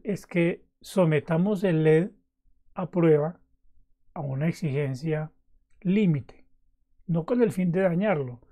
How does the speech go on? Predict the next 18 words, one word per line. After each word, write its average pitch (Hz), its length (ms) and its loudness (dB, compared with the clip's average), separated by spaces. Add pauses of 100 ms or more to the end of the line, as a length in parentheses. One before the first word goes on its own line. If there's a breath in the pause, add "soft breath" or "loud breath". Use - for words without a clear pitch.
(160)
sino 131 360 -8
con, 165 340 -2
con 180 260 -4
el 190 120 -2
fin 170 220 -2
de 170 240 0
determinar 156 720 -4 (920)
cómo 180 260 0
está 156 220 -6
su 165 160 -12
condición. 123 640 -10 (1400)
¿Estamos 160 300 -4
de 156 80 0
acuerdo 151 340 -2
con 175 140 -6
esa 185 180 -8
parte? 208 380 -4 (1000 soft breath)
Entonces, 175 680 6